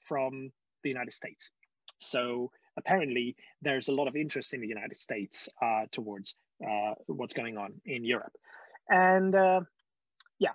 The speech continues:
I think I overused a little bit of my time, so,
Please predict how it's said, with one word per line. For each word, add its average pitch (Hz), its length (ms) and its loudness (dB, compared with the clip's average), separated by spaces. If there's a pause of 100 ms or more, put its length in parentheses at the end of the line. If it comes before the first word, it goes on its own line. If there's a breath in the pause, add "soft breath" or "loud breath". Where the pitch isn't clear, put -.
(100)
I 180 140 2
think 208 460 0 (460)
I 165 560 2 (400)
overused 190 500 2
a 160 60 -4
little 165 440 -2
bit - 300 -12 (220)
of 147 60 -10
my 151 120 -8
time, 143 300 -8
so, 135 340 -4